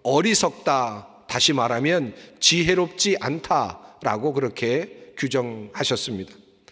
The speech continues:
이 부자는 사실 어찌 보면 한 해 동안 나름대로 지혜롭게 행동했을 것입니다.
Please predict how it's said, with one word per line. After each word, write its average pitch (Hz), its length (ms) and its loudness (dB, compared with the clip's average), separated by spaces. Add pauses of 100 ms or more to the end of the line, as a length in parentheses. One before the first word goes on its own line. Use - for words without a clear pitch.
(540)
이 226 180 2
부자는 151 720 0
사실 156 680 -2
어찌 151 260 0
보면 143 480 -2 (120)
한 240 280 -2
해 226 160 2
동안 196 320 0
나름대로 202 560 2
지혜롭게 160 1080 0
행동했을 147 500 0
것입니다. 113 640 -6